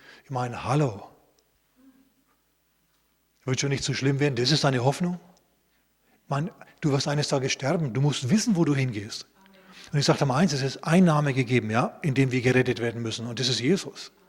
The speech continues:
An dem führt kein Weg dran vorbei. Er ist der Fels, an dem du zerstellst oder auf dem dein Haus gebaut ist.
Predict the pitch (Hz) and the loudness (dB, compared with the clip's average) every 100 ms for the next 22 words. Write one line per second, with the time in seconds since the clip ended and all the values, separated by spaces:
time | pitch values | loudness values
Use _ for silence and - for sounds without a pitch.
0 | _ - - - 151 127 147 156 143 139 | _ -20 -20 -6 -2 0 2 0 -2 -2
1 | 127 127 - 127 117 123 156 117 117 - | -2 -4 -4 -6 -2 -2 0 -2 -2 -2
2 | 131 139 170 143 131 131 127 - 117 - | 0 2 0 0 -2 -2 -4 -2 -2 0
3 | 135 202 - - - - - 139 139 - | 0 0 -2 -8 -16 -14 -8 -4 -4 -2
4 | 143 135 123 117 - 120 180 151 139 - | -2 -2 -2 -4 -4 -4 -4 -4 -4 -8
5 | - | -10